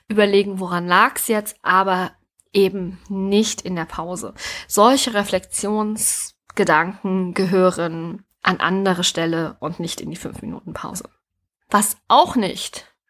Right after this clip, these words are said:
in die Pause gehört, sind Kopien <laughs> für den gleichen Tag. Es stresst ungemein, wenn man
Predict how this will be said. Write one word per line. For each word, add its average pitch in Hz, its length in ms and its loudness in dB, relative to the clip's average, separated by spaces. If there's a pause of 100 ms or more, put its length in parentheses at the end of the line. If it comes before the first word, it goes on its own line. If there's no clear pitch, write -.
(120)
in 208 120 -2
die 202 80 -6
Pause 180 380 0
gehört, - 500 -10 (840)
sind 220 720 2 (300)
Kopien 240 680 2 (120)
<laughs> - 100 -8
für - 200 0
den 196 220 0
gleichen 175 560 0
Tag. - 460 -10 (460)
Es 214 180 2
stresst - 420 0
ungemein, 226 840 2 (480)
wenn 202 340 2
man 202 460 4